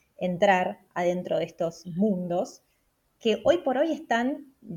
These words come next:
como desconectados uno del otro, digamos. Uno no puede ir saltando de Roblox a Fortnite, etcétera. Esto sería como si yo entro a Internet y puedo ir a un banco virtual y de ahí ir a una ciudad virtual y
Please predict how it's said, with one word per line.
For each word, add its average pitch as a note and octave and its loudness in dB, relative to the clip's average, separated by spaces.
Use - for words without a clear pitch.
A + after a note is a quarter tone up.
como F3 0
desconectados G3+ 0
uno F#3 0
del F3+ 2
otro, D#3+ 2
digamos. E3 -4
Uno G3+ 0
no G3 0
puede B3 6
ir F#3 -2
saltando G3 -2
de D#3+ -6
Roblox F#3+ 0
a D#3+ -8
Fortnite, E3+ -8
etcétera. - -10
Esto F#4+ 6
sería B3 4
como G3 2
si F#3 -6
yo - 0
entro F3 0
a F#3 2
Internet B3+ 2
y A3 -2
puedo F3 6
ir C#4 2
a C4+ 6
un A#3+ 0
banco C4 2
virtual C4+ 2
y F#3+ -2
de F#3+ 2
ahí A#3+ 0
ir A3+ -2
a A3 0
una G#3+ -2
ciudad G3+ 0
virtual C4+ 0
y G#3 -2